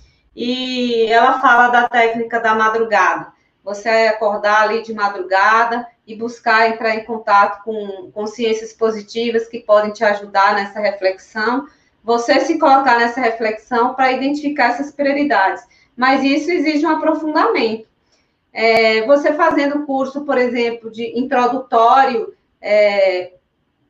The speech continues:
do I P C, o Projeção Consciente, quem faz esse curso, depois faz um outro curso que se, se chama E C P um, Extensão em Conscienciologia, em Projeciologia, e esse curso, ele ajuda muito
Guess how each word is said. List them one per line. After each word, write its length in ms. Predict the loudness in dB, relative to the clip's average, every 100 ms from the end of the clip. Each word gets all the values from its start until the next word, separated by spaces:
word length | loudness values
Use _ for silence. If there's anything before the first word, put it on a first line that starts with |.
| -10
do 100 | -6
I 180 | -6 -2
P 140 | -2
C, 360 | -2 -2 0 0
o 100 | 0
Projeção 520 | 0 0 -2 -4 -4
Consciente, 800 | -2 -4 -4 -4 -2 -2 -4 -10 _ _ _ -4
quem 240 | -2 0
faz 220 | 2 2
esse 260 | 0 -6 -8
curso, 380 | -4 -4 -4 -4
depois 440 | -2 2 0 2
faz 240 | 0 0 0
um 100 | 0
outro 320 | 0 -2 -4
curso 460 | -2 -2 -2 -4 -10
que 100 | -10
se, 220 | -10 -12
se 440 | -14 -20 -18 -14
chama 400 | -6 -2 0 0 0
E 120 | 0
C 260 | 2 0 2
P 160 | 2
um, 340 | 2 2 0 -2 -14 _ _ -2
Extensão 560 | 0 2 0 2 2
em 140 | 0 2
Conscienciologia, 960 | 2 2 0 0 2 4 4 2 -2
em 100 | -2
Projeciologia, 1160 | 2 2 2 0 -2 -2 -2 -4 -2 0 -2 -6 _ _ _ -2
e 60 |
esse 300 | 0 0 -2
curso, 280 | 0 0 2
ele 140 | 4
ajuda 460 | 4 4 2 4 4
muito 640 | 2 2 4 4 2 -6